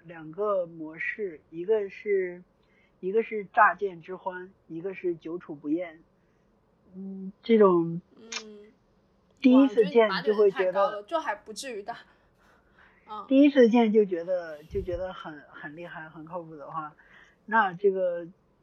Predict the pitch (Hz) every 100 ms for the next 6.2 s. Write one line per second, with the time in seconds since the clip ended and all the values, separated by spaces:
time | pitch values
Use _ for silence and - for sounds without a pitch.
0 | _ _ _ - 185 175 165 165 156 160
1 | 185 175 143 151 147 139 151 165 147 165
2 | 147 139 - 220 220 _ - - _ _
3 | _ _ _ _ _ _ _ 175 226 208
4 | - 247 269 262 220 196 _ _ _ _
5 | _ - 254 214 202 208 202 185 175 175
6 | 185